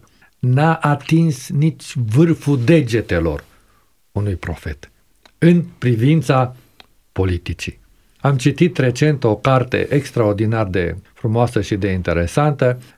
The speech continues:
biografia lui Madeleine Albright, secretar de stat, și dânsa, un mare politolog, profesor de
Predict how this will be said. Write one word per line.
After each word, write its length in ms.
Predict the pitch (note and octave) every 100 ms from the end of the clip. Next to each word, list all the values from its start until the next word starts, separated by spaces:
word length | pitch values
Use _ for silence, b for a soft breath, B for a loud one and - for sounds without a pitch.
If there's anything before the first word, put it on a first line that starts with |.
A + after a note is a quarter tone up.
| G2+
biografia 720 | G2+ G2+ C3 B2+ C3+ B2 G2
lui 220 | F#2+ F#2 - - -
Madeleine 440 | B2 A2+ G2+ F#2
Albright, 680 | B2 D3 C#3+ D3+ E3 F#3+ - b b b b
secretar 440 | - G#2 G2+ A#2 G#2
de 140 | E2+
stat, 440 | D#2+ - C#3 F3 - B B
și 300 | B - - C3+ B2+ A#2+ A2+ G#2+
dânsa, 400 | A#2 C#3 B2 F#2+
un 220 | F2+ G#2
mare 280 | A#2+ A#2+ F#2
politolog, 800 | D#2+ E2 D#2+ - F#2 C3 C#3+ B2+
profesor 680 | - D#2 - B2 G#2+ F2 E2
de 400 | D#2 E2 D#2